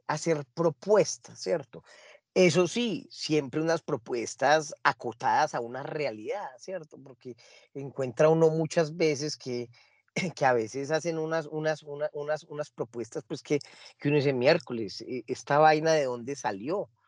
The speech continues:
¿cierto? Entonces, ahí vuelvo y retomo con lo que empezamos tal vez al principio, que yo decía, "Venga, lea el contexto, obsérvelo, interprételo y haga unas propuestas acordes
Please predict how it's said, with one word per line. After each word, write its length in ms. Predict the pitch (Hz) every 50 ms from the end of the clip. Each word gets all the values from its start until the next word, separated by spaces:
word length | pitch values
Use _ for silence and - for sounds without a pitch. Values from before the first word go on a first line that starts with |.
| _ _ _ _ _
¿cierto? 340 | - 190 185 180 156 - -
Entonces, 420 | 120 113 - 135 123 135 160 151 -
ahí 220 | - 147 143 139 143
vuelvo 380 | 139 170 175 170 165 185 185 -
y 80 | 190
retomo 500 | 160 151 139 - - 135 127 135 147 151
con 240 | - - 180 156 143
lo 80 | 135 120
que 120 | - 143
empezamos 520 | 131 113 - 139 120 120 113 127 147 147
tal 200 | - - 165 156
vez 160 | 147 156 156 147
al 120 | 160 151
principio, 340 | - 151 127 131 127 147 151
que 120 | 156 143
yo 60 | 139
decía, 180 | 135 127 160 160
"Venga, 240 | 165 160 135 - - _ _ _ _ - - _ -
lea 320 | 143 151 165 190 208 220 220
el 120 | 220 185 -
contexto, 840 | - 175 165 160 - - 233 240 226 - - - - 277 233 190 _ _ _ _ _ _ _ _ _ _ _ _ _ _ _ _ _ -
obsérvelo, 720 | - 156 143 - - - 220 214 196 185 208 208 202 190
interprételo 720 | 185 165 - 170 - - 247 254 247 - 214 190 185 170 - - - - - -
y 100 | 143 151
haga 200 | 147 143 139 170
unas 260 | 180 190 185 - -
propuestas 840 | _ - 151 151 - - 185 175 156 - - - 180 175 - - - _ _ -
acordes 1040 | 135 139 - _ - 208 240 262 - - - 143 - 135 123 104 - - - -